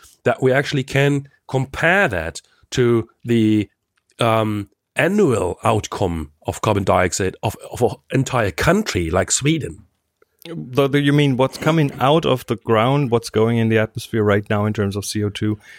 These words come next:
Speaker 2: is the same as, uh, Sweden ex-, um, releases in, a, in an entire year. Wow.
Speaker 1: Yeah, and that is only, that only counts for the, uh, carbon dioxide of June, for the amount of June.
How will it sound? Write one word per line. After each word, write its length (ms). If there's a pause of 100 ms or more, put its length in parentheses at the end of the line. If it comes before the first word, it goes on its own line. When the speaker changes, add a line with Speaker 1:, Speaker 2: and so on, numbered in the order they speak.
(380)
Speaker 2:
is 400
the 120
same 420
as, 420
uh, 240
Sweden 500
ex-, 400 (580)
um, 400 (180)
releases 500
in, 160
a, 80
in 160
an 80
entire 300
year. 380
Wow. 360 (180)
Speaker 1:
Yeah, 280 (100)
and 120
that 160
is 160
only, 360
that 140
only 360
counts 440
for 420
the, 720
uh, 200
carbon 260
dioxide 340
of 140
June, 500 (140)
for 120
the 80
amount 300
of 140
June. 420